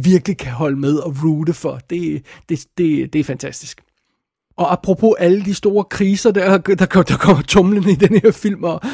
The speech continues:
og oliebrande, og boreplatformer, der eksploderer, hvad fanden der ellers sker. Altså, naturligvis så byder Nordsøen på et hav, pun intended, af effekter. Øh,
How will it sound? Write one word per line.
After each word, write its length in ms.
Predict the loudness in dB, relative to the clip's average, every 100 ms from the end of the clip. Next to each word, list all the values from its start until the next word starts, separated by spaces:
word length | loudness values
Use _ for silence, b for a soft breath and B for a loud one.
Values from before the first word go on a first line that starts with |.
| -4
og 160 | 4
oliebrande, 640 | 6 6 4 -2 -2 -4 -6
og 100 | 4
boreplatformer, 680 | 6 6 2 -2 -2 -2 -2
der 80 |
eksploderer, 420 | -4 -6 -6 -4 -4
hvad 160 | -4
fanden 200 | -2 -2
der 60 | -2
ellers 140 | -6
sker. 220 | -6 -6 -6 B B -6
Altså, 200 | -2 -2 B B -4
naturligvis 840 | -4 -4 -2 -2 -2 -6 -8 -10
så 320 | -12 -6 -6 -6 -6
byder 360 | -4 0 -2 -4 _ -4
Nordsøen 640 | 0 0 0 -4 -2 -4
på 160 | -8 -8
et 120 | -6 -8
hav, 680 | -14 -10 2 4 4 0 b -10
pun 160 | -6 -4
intended, 400 | -4 -6 -6 -10 b -8
af 100 | -6
effekter. 560 | -6 -4 -4 -4 -6 -12 B B B B -8
Øh, 220 | -8